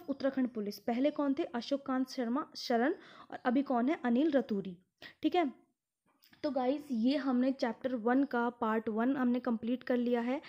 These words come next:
ठीक है, thank you गाइस, आपने ये वीडियोज़ यहाँ तक अगर देखा है तो very very thank you। आपने, अम, इस, इन वीडियोज़ को आप नहीं मानोगे बनाने में और इनको, इस, इसको मतलब मटेरियल को लिखने में काफ़ी टाइम जाता है, क्योंकि line to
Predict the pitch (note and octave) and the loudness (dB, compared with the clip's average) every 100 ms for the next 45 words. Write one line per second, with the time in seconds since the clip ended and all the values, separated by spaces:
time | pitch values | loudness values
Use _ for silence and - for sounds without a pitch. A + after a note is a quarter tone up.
0 | - - - C4 C#4+ C#4+ B3+ A#3+ C#4+ C4+ | -16 -12 -4 0 2 2 0 0 -2 -2
1 | C#4+ C#4+ A#3 A#3+ A#3 B3 A#3+ A#3 A3 G3+ | -2 -4 -4 -6 -6 -6 -2 0 -2 -2
2 | A#3 A3+ A3 G#3 A3 A3 A3+ G#3+ G#3 A#3 | -2 0 -4 -4 -6 -4 -4 -4 -4 -4
3 | A3 A3 A#3+ B3+ - _ - G3+ G3+ A#3+ | -4 -4 -4 -6 -8 _ -14 -14 -6 -4
4 | A3+ A3+ A3 A#3+ B3+ A#3+ C4+ F#4 - - | -4 -4 -4 -4 -4 -6 -6 -8 -10 -18
5 | - A3 G#3+ A3+ A3 A3 A#3+ A3 - A#3+ | -10 -8 -4 -2 0 -2 -2 -4 -4 -4
6 | - _ _ - C4 - D4 D#4+ C#4 B3+ | -6 _ _ -8 -8 -6 0 2 4 2
7 | A#3+ C4 C4 - C#4+ C#4+ A#3+ A#3 B3 A#3+ | 2 0 0 -2 0 0 0 0 0 2
8 | B3+ C4+ A#3 A3 A3 A#3+ A#3 A3 G#3+ A3 | 2 2 0 -4 -2 0 0 -2 -2 -4
9 | A#3 A#3 A#3 B3 A#3+ B3 A#3 B3 B3+ B3 | -2 -2 -4 -4 -2 -2 -2 -4 -6 -8
10 | - - B3+ A3+ - C4 B3 B3 B3+ A#3+ | -12 -8 -8 -8 -10 -8 -6 -4 -4 -4
11 | A#3+ A#3 C4 B3 - A#3 C4 C4+ A3 G#3 | -8 -8 -6 -6 -8 -8 -8 -10 -12 -8
12 | C#4+ - G#3 B3 A3+ G3+ A3 C4 - - | -10 -8 -4 -4 -4 -8 -8 -8 -12 -16
13 | - C4+ D4+ C4 A#3 C4 C#4+ | -8 0 2 2 2 0 0